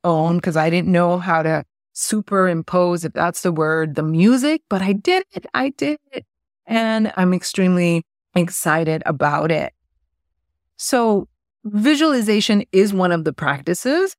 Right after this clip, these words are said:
The second one is gratitude. And I really don't want to confess that I feel like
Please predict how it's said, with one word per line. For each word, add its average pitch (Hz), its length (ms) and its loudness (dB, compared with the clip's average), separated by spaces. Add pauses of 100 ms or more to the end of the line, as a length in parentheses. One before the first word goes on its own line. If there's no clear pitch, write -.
(280)
The 202 120 0
second 226 440 0
one 208 160 4
is 185 160 0
gratitude. 151 880 -2 (140)
And 175 180 2
I 170 440 0 (200)
really 392 280 2
don't 190 340 -4
want - 180 0
to 180 60 -2
confess - 640 -2
that 165 180 -2
I 165 140 0 (280)
feel 185 380 2
like 160 600 -2